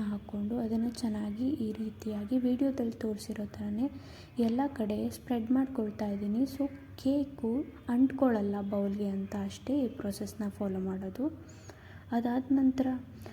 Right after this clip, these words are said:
ಆಗಲೇ ರುಬ್ಬಿಟ್ಕೊಂಡಿರುವಂಥ ಮಿಶ್ರಣಕ್ಕೆ ಒಂದು ಅರ್ಧ ಟೇಬಲ್ ಸ್ಪೂನ್ ಬೇಕಿಂಗ್ ಸೋಡಾನ ಆ್ಯಡ್ ಮಾಡ್ಕೊಳ್ತಾ ಇದ್ದೀನಿ. ನೀವಿಲ್ಲಿ ಬೇಕಿಂಗ್ ಪೌಡರ್ ಅಥವಾ ಈನೋನು ಸಹ ಆ್ಯಡ್ ಮಾಡ್ಕೊಳ್ಬಹುದು.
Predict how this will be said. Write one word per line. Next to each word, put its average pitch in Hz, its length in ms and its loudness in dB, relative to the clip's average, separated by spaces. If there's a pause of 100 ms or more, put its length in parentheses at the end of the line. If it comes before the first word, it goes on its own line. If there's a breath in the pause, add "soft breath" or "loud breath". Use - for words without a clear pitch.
(160 loud breath)
ಆಗಲೇ 220 380 2
ರುಬ್ಬಿಟ್ಕೊಂಡಿರುವಂಥ 214 1000 0
ಮಿಶ್ರಣಕ್ಕೆ 208 680 -2
ಒಂದು 233 240 2
ಅರ್ಧ 202 240 -2
ಟೇಬಲ್ 220 340 0
ಸ್ಪೂನ್ 220 320 -2
ಬೇಕಿಂಗ್ 214 400 2
ಸೋಡಾನ 214 380 0
ಆ್ಯಡ್ 202 280 -2
ಮಾಡ್ಕೊಳ್ತಾ 202 500 -2
ಇದ್ದೀನಿ. 208 240 0
ನೀವಿಲ್ಲಿ 226 380 2
ಬೇಕಿಂಗ್ 214 480 0
ಪೌಡರ್ 202 440 -2 (440 loud breath)
ಅಥವಾ 233 340 0 (160)
ಈನೋನು 262 440 8
ಸಹ 208 320 -2
ಆ್ಯಡ್ 208 380 0
ಮಾಡ್ಕೊಳ್ಬಹುದು. 202 1160 -2